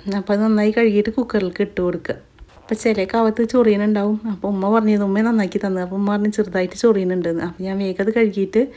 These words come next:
കുക്കറിൽ ഇട്ടിട്ടുണ്ട്. ഇനി ആവശ്യത്തിനുള്ള ഉപ്പും കൂടി ഇട്ട് കൊടുക്കുക. ഈ ഒരു സമയത്ത് എരിവൊക്കെ ഇഷ്ടമുള്ളവരാണെങ്കിൽ പച്ചമുളകൊക്കെ കീറിയിട്ട് കൊടുക്കുക ട്ടോ. അപ്പൊ ഞാൻ പച്ചമുളകൊന്നും ഇടുന്നില്ല. ഉമ്മ ഉണ്ടാക്കണ അതേ രീതിക്കാണ് ഉണ്ടാക്കുന്നത്. അപ്പൊ ഉമ്മ ഉപ്പിട്ടിട്ട് വേവിക്കുകയും ചെയ്യുക. അപ്പൊ ആവശ്യത്തിനുള്ള ഉപ്പിട്ട്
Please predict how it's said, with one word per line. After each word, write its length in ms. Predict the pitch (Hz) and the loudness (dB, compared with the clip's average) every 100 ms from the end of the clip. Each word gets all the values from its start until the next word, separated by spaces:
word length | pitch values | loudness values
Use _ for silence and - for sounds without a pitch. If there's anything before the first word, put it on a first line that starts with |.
| - - - - | -20 -20 -12 -6
കുക്കറിൽ 360 | 220 208 190 190 | 0 0 0 -4
ഇട്ടിട്ടുണ്ട്. 400 | 170 185 175 - - - - - | -6 -6 -8 -10 -16 -20 -20 -6
ഇനി 100 | 262 277 | 2 4
ആവശ്യത്തിനുള്ള 480 | 240 220 214 196 214 220 | 4 2 0 2 2 2
ഉപ്പും 180 | 185 175 | 0 -2
കൂടി 140 | 170 180 | -2 -4
ഇട്ട് 100 | 175 | -4
കൊടുക്കുക. 320 | 170 160 165 - - _ - 226 | -6 -6 -10 -12 -20 _ -10 2
ഈ 40 | 226 | 4
ഒരു 100 | 233 240 | 4 4
സമയത്ത് 440 | 247 233 220 240 247 214 220 | 2 2 2 4 4 4 2
എരിവൊക്കെ 440 | 240 226 233 240 262 | 4 4 2 2 0
ഇഷ്ടമുള്ളവരാണെങ്കിൽ 800 | - 240 240 240 233 226 220 269 277 | 0 0 2 2 2 2 2 2 0
പച്ചമുളകൊക്കെ 720 | 262 262 226 196 196 196 208 202 | 0 2 2 2 0 0 0 2
കീറിയിട്ട് 340 | 196 180 180 | 0 -2 -4
കൊടുക്കുക 260 | 180 165 170 | -4 -4 -8
ട്ടോ. 80 | 175 165 180 | -8 -8 -8
അപ്പൊ 120 | 180 196 | -6 -4
ഞാൻ 140 | 190 196 214 | -2 -4 -4
പച്ചമുളകൊന്നും 560 | - 220 208 226 233 | 0 2 4 4 2
ഇടുന്നില്ല. 320 | 233 208 202 214 202 | 2 0 0 0 0
ഉമ്മ 180 | 190 208 | 0 2
ഉണ്ടാക്കണ 280 | 226 214 220 202 | 2 2 0 2
അതേ 120 | 202 226 | 4 4
രീതിക്കാണ് 420 | 226 185 - 202 202 | 0 -4 -4 -2 0
ഉണ്ടാക്കുന്നത്. 380 | 180 175 170 175 | -2 -4 -6 -4
അപ്പൊ 120 | - 233 | -2 2
ഉമ്മ 200 | 233 294 262 | 4 4 2
ഉപ്പിട്ടിട്ട് 480 | 269 233 226 220 226 | 2 0 2 2 4
വേവിക്കുകയും 440 | 214 185 175 185 180 | 4 2 -2 -4 -4
ചെയ്യുക. 320 | 175 156 - - - | -4 -6 -8 -16 -8
അപ്പൊ 120 | 214 220 | -2 2
ആവശ്യത്തിനുള്ള 500 | 214 208 208 214 220 226 | 2 2 0 2 4 4
ഉപ്പിട്ട് 280 | 226 202 | 2 0